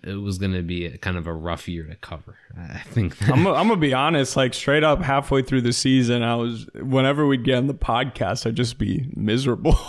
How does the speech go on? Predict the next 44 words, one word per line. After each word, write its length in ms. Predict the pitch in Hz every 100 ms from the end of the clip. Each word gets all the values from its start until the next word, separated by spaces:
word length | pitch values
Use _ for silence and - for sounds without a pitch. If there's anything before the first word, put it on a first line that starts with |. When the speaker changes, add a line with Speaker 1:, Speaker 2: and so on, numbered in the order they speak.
| -
Speaker 2:
<laughs> 200 | 233 - 349 349 302 190 214
like, 180 | 160
talking 420 | - 127 143 156 139
about 340 | 123 120 120
it. 60 | 120
It 40 |
was 140 | 131
the 60 | 139
Speaker 1:
You 40 |
Speaker 2:
same 180 | 147 160
Speaker 1:
gotta 120 | 151 151
love 40 | 170
Speaker 2:
issues 220 | 160 127
Speaker 1:
that. 60 | 127
Speaker 2:
every 200 | 127 123
week. 340 | 143 143 - - - - -
We 80 |
Speaker 1:
Gotta 120 | 143 143
Speaker 2:
literally 300 | 165 185 147
talked 300 | 143 156 -
about 160 | 127
the 80 | 127
same 280 | - 135 131
thing 220 | 147 123
every 240 | 113 123 127
single 340 | - 127 120
week, 260 | 117 110 -
and 140 | 107
I 80 | 113
think 200 | 117 131
every 260 | 85 113 123
single 240 | - 123 117
one 120 | 120
of 100 | 117
our 80 | 113
listeners 500 | 113 - 113 101 123
listened 380 | 123 135 110
to 60 | 104
the 80 | 117
same 400 | - 113 113 - _ -
issues 320 | 120 - 113
every 160 | 113 117
single 320 | - 110 95
week. 260 | 120 -